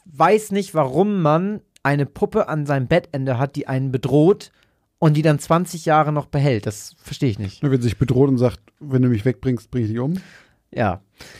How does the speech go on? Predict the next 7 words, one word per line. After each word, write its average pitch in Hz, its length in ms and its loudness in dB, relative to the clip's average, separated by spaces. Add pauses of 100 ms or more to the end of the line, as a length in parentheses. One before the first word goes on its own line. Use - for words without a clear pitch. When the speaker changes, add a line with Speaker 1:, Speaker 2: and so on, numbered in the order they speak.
(300)
Speaker 1:
Und 208 320 2 (400)
man 160 220 0
kann 233 480 -4 (400)
Robert 165 480 2
noch 156 400 0 (160)
heute 139 600 2
in 151 380 -2